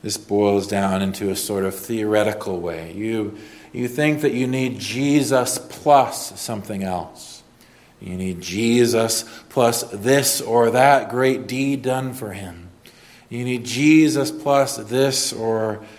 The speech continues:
or that particular expression of, of experience in your life. And I think that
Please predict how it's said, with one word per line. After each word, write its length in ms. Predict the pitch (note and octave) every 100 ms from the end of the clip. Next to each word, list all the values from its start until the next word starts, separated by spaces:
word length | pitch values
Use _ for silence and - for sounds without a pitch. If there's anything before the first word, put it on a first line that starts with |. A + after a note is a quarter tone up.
| - - - -
or 380 | A2+ A2+ A2
that 560 | G#2+ B2 B2 B2 A#2+ B2
particular 960 | A2 - - E3 D#3 D#3 C#3+ C#3 C3+ C3+
expression 960 | G#2+ G#2+ - - C3+ B2+ B2 - A2
of, 340 | G#2+ G2+ G2 - - - - _ _ _ -
of 240 | A2 G#2+
experience 920 | G#2+ G#2 - A2+ G#2+ G2+ F#2+ F#2 -
in 200 | G2 F#2+
your 380 | F#2+ F#2 F2+ F2+
life. 580 | F2+ F2+ F2+ D#2+ - - - _ _ _ _ _ _ _ _ _ _ _ - -
And 300 | A2 G#2+ G2+ F#2+ - - - - _ _ _ _ C3
I 100 | A#2+
think 460 | C3 B2 A#2+ -
that 240 | A#2 A2